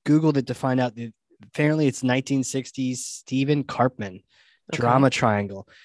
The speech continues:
Speaker 1: But there's this idea of the, um, the victim,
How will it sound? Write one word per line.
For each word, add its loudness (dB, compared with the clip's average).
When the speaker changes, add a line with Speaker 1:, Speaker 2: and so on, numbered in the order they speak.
Speaker 1:
But -4
there's 6
this 2
idea 4
of -2
the, -8
um, -12
the -6
victim, 4